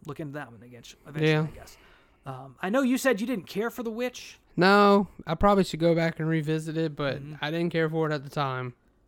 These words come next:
Speaker 1: Well, that might
Speaker 2: So,
Speaker 1: be a
Speaker 2: I don't
Speaker 1: good
Speaker 2: know.
Speaker 1: future episode
Speaker 2: Yeah.
Speaker 1: for us to do. So we can both revisit it. <laughs> Or you can revisit it and I can visit it for the first time. But I really wanna know what Ari Aster is doing for his next movie, because he says he's not doing a horror movie.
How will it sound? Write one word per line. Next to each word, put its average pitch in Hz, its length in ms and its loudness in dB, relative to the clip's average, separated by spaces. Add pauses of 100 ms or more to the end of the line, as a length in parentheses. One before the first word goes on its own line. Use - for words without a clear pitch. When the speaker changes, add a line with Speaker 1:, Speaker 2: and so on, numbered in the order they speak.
(120)
Speaker 1:
Well, 143 80 -18
that 165 140 -12
might 170 100 -8
Speaker 2:
So, 135 80 0
Speaker 1:
be 135 60 0
a 135 60 0
Speaker 2:
I 139 40 -2
don't 139 140 -2
Speaker 1:
good 135 80 -4
Speaker 2:
know. 131 60 -4
Speaker 1:
future 160 320 -8
episode 131 560 -14
Speaker 2:
Yeah. 135 260 0 (140)
Speaker 1:
for 139 100 -16
us 127 100 -20
to 202 80 0
do. - 240 -10
So 170 160 -12 (220)
we 208 100 -6
can 180 140 -2
both 175 260 0
revisit 143 420 -10
it. 123 100 -20 (500)
<laughs> - 60 -14
Or 190 280 -2
you 240 160 0
can 226 140 0
revisit 214 300 -2
it - 20 -4
and 190 100 -8
I 185 80 -4
can 175 140 -8
visit 156 240 -6
it 135 60 -20
for 151 120 -18
the 135 60 -20
first 139 280 -16
time. 127 200 -18 (1900)
But 208 240 0
I 208 120 4
really 247 520 4
wanna 233 260 2
know 208 180 4
what 196 140 4
Ari 185 300 2
Aster 180 280 -2
is 151 80 -6
doing 170 260 -2
for 156 120 -6
his 156 160 -6
next 147 260 -10
movie, 139 240 -12
because 175 280 -2
he 262 80 0
says 339 240 2
he's 294 120 2
not 294 180 2
doing 285 180 2
a 240 40 2
horror 254 260 0
movie. 160 280 -2